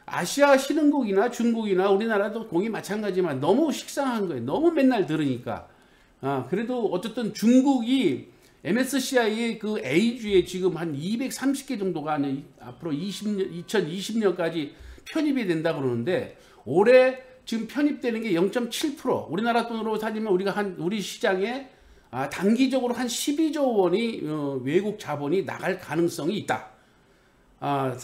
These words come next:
실질적으로 말하면, 전체적으로 말하면 그 물량이 이백삼십 개 종목이 엠에스씨아이 A주 합병이 되면, 합-, 들어가게 되면 우리나라 돈으로 한 천사백 조 정도가, 어,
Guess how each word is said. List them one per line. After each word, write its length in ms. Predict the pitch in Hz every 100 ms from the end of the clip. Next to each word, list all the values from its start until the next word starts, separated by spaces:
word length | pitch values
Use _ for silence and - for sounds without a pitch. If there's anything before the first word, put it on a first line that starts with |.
| -
실질적으로 500 | - 269 294 302 269
말하면, 240 | 226 240
전체적으로 480 | 277 185 262 262 254
말하면 680 | 202 180 175 226 220 254 -
그 100 | 226
물량이 460 | 196 151 202 196 160
이백삼십 920 | 202 269 277 - 262 269 - 262 -
개 200 | 247 240
종목이 680 | 196 202 185 190 240 262 - - _ _ _
엠에스씨아이 600 | 143 226 226 226 220 214
A주 480 | 185 190 196 190 175
합병이 560 | - - 220 - 233 214
되면, 480 | 156 170 214 127 -
합-, 200 | - -
들어가게 360 | - 170 190 180
되면 440 | 160 151 247 277 - _ _ _ -
우리나라 440 | 151 202 196 185
돈으로 500 | 185 165 175 277 285
한 200 | - 226
천사백 800 | - 294 285 277 - 220 247 247
조 140 | 226 185
정도가, 640 | 170 139 135 190 170 - - _ _
어, 340 | 98 104 101